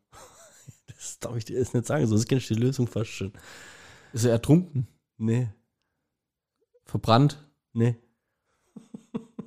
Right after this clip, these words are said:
Speaker 1: Oh Mann, egal welchen Tipp, das ich dir gebe.
Speaker 2: Vergiftet worden ist er auch nicht. Vergiftet worden ist er auch nicht. So, er hat kürzere gezogen. Sprich, er musste, ähm,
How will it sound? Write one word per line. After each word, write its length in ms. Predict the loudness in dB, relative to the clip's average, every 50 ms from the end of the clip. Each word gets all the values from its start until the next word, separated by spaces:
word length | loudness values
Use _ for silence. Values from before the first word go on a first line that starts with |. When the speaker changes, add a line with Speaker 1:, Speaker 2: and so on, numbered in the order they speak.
| _ _ -18 -18 -18 _ _ -20 _ _ _ _ _ _ _ _ _ _ _ -20 -20 -20 -20 -20 -20 -20 -20 -16 -14
Speaker 1:
Oh 20 | -12
Mann, 180 | -10 -10 -8
egal 420 | -4 -2 -2 -2 0 0 2 4 6
welchen 220 | 6 6 6 4
Tipp, 180 | 2 0 -2 0
das 140 | -2 -2
ich 100 | -2 -4
dir 140 | -4 -4 -4
gebe. 300 | -4 -4 -6 -6 -8 -12 -20 _ _ _ _ _ _ _ _ _ _ _ _ _ _ _ _ _ _ _ _ -20 -20 _ _ _ _ _ -16 -16 -16 -18 _ _ _
Speaker 2:
Vergiftet 540 | -6 -2 0 0 0 2 2 0 0 2
worden 240 | 2 4 4 4 4
ist 180 | 2 0 -2 -2
er 140 | -4 -4 -2
auch 260 | -2 -2 -2 -2 -4 -8 -12 -12
nicht. 320 | -12 -12 -14 -16 -20 -20 _ _ _ _ _ _ _ _ _
Vergiftet 600 | _ _ _ -12 -12 -10 -10 -12 -16 -18 -18 -20 _ _
worden 260 | -18 -18 -18 -20 -20 _
ist 160 | -16 -16 -14
er 60 | -14 -16
auch 280 | -16 -18 -18 -18 -18 -18 -20
nicht. 140 | -20 -20 -18
So, 260 | -14 -10 -10 -8 -6
er 180 | -4 -4 -4 -6
hat 320 | -6 -10 -12 -14 -18 -14
kürzere 520 | -8 -6 -6 -6 -6 -8 -8 -6 -4 -4 -4
gezogen. 640 | -6 -8 -8 -8 -6 -4 -4 -4 -4 -4 -6 -6
Sprich, 480 | -8 -12 -16 -12 -10 -10 -10 -10 -12 -12
er 120 | -8 -4 -4
musste, 580 | -2 -2 -4 -6 -8 -10 -8 -8 -8 -8 -8 -12 _ _ _ _ -18 -18 -18 -16 -18 -20 -6 0
ähm, 360 | 4 4 6 6 4 2 0